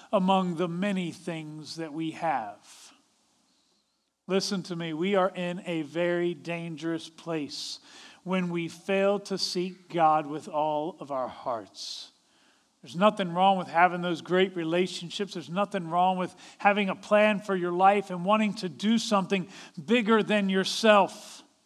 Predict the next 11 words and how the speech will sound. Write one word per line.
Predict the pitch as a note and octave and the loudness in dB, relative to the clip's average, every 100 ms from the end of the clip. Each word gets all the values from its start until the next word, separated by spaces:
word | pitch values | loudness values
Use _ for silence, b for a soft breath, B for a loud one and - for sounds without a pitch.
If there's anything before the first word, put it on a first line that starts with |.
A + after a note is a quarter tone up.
| _ b b b b b _ | _ b b b b b _
But | G#3 E3 | -10 -8
those | D#3 G#3 A3+ A3 - | 0 2 2 -2 -6
things | G#3+ G#3+ G3+ F#3+ | -4 -2 -2 -4
must | F3 F#3 - | -4 -4 -4
be | F3+ | -8
secondary | E3+ - - A3+ G3 F#3+ E3 D#3+ D#3+ E3 | -6 -6 -2 -2 -2 -6 -4 -4 -4 -6
to | D#3+ F3+ | -6 0
our | D#3+ | 2
pursuit | D3+ E3 C#3 - G#3 G3+ - | 0 -8 -12 -6 -4 -4 -6
of | D#3+ C3+ | -12 -10
God. | D#3 D3+ D3 B2 G2 | -4 -2 0 -2 -4